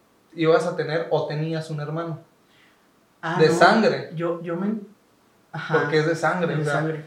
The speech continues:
Speaker 1: él y yo somos hermanos de pila, ¿ok? Nos consideramos hermanos.
Speaker 2: Ujú.
Speaker 1: Pero, ¿qué pedo? O sea, que te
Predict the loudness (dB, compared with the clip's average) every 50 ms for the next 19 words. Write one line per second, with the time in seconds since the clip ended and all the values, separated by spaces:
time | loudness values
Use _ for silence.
0 | -4 2 4 6 6 6 4 4 4 2 2 0 0 0 0 0 2 2 0 0
1 | 0 0 -2 -2 -4 -4 -6 -2 0 0 0 -2 -6 -10 -10 -10 -8 -2 0 2
2 | 2 2 0 -4 -6 -8 -10 -10 -8 -6 -4 -2 0 0 -2 -2 -4 -6 -6 -6
3 | -4 -2 -2 -2 -4 -6 -8 -12 -18 -16 -14 -10 -8 -6 -2 0 2 2 2 2
4 | 2 0 -2 -4 -8 -16 -20 _ _ _ _ _ _ _ _ _ _ _ -2 -2
5 | 2 4 4 6 6 6 4 4 4 2 2 0 -2 -6 -10 -14 -14 -16 -16 -18
6 | _ 0 0